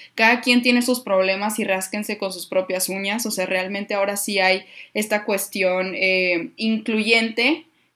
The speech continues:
que, pues, se arraiga, o sea, se, perdón, se radica en todo el mundo. Entonces,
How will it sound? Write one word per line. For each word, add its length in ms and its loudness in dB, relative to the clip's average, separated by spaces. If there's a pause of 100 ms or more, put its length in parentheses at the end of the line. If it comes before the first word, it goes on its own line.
que, 840 4
pues, 140 -4
se 80 4
arraiga, 640 2
o 60 -6
sea, 140 2
se, 800 0
perdón, 280 0
se 100 2
radica 440 2
en 100 -6
todo 120 6
el 120 2
mundo. 340 -4 (320)
Entonces, 760 0